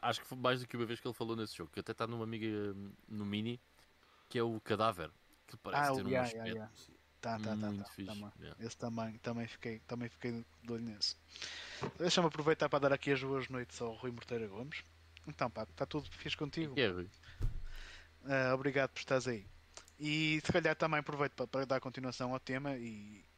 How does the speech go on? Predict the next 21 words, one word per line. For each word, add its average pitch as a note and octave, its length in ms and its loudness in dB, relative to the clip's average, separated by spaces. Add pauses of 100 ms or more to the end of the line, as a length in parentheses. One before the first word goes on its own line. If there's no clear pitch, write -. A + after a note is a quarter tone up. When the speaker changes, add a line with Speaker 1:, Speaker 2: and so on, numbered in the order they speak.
(520)
Speaker 2:
de-, B2 240 -8 (100)
debitar C#3 360 0
aqui C3 180 -2
mais B2+ 200 0
uma B2+ 120 -4
plataforma A#2+ 460 -4
que - 80 -16
também A#2+ 220 -4
tenho A#2+ 180 -4
muita A#2 280 -6
curiosidade, G#2+ 460 -10 (200)
ah, G#2+ 440 -10 (280)
em, A#2 300 -6
em B2+ 40 0
jogar A#2 320 -2
um A2+ 60 -4
dia, G#2+ 200 -10
que - 140 -2
é C#3+ 100 2
o C#3+ 60 2
WonderSwan D3 480 0